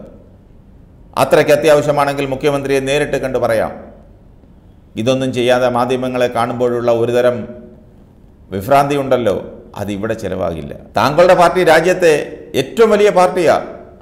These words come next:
സമ്മതിച്ചു. പക്ഷേ ഈ വക പരിപ്പുകൾ എൽ ഡി എഫിൽ വേവില്ല. നിങ്ങൾ നേരത്തെ നിന്ന യു ഡി എഫിൽ ഇതൊക്കെ പറ്റും, ഇത് മാത്രമല്ല എന്തും പറ്റും. പക്ഷേ എൽ ഡി എഫിൽ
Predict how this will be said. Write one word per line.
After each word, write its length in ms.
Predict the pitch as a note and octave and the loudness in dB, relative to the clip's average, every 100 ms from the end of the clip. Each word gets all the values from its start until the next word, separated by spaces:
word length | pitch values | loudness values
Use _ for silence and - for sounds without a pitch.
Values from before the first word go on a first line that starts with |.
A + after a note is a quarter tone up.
| - - - - | -20 -20 -12 -8
സമ്മതിച്ചു. 420 | A2+ C#3 A#2 G2+ - - - - - - - - - | -6 -6 -6 -14 -18 -20 -20 -20 -20 -20 -20 -20 -8
പക്ഷേ 180 | C3 E3 C#3+ | -2 0 0
ഈ 40 | F#3 | 4
വക 160 | F#3 F3 D3 | 4 4 2
പരിപ്പുകൾ 420 | C3+ C#3 C3+ G#2 - - - - | 0 0 -2 -2 -4 -12 -14 -10
എൽ 60 | A2 | -6
ഡി 60 | C#3+ | -6
എഫിൽ 200 | C3 C3 G2 | -6 -6 -6
വേവില്ല. 340 | F2+ E2 C#2 A#1+ - - - - - - - - - - - - - | -4 -6 -8 -12 -16 -20 -20 -20 -20 -20 -20 -20 -20 -20 -20 -20 -8
നിങ്ങൾ 180 | A2+ F3 F3 | -2 2 4
നേരത്തെ 280 | F3 F3 F3+ E3+ | 4 4 2 2
നിന്ന 140 | E3 E3 D#3+ | 0 0 0
യു 80 | E3 | 0
ഡി 60 | E3+ | 0
എഫിൽ 160 | D#3 D#3+ | 0 0
ഇതൊക്കെ 240 | D#3+ D#3 D#3+ | 0 0 -2
പറ്റും, 260 | D3 C#3+ A2+ F2+ - - - - - - - A2+ | -2 -2 -6 -10 -16 -20 -20 -20 -20 -20 -14 -8
ഇത് 80 | C3+ | -2
മാത്രമല്ല 400 | C#3 D3 C#3 C3 B2 | -2 -2 -4 -4 -4
എന്തും 220 | A#2 C3 A#2+ | -4 -6 -6
പറ്റും. 240 | F#2+ F2+ - - - - - - - _ - | -8 -8 -12 -18 -20 -20 -20 -20 -20 _ -12
പക്ഷേ 180 | F#2+ G#2+ | -6 -4
എൽ 60 | A2 | -4
ഡി 60 | C#3 | -4
എഫിൽ 180 | B2 A#2 | -4 -6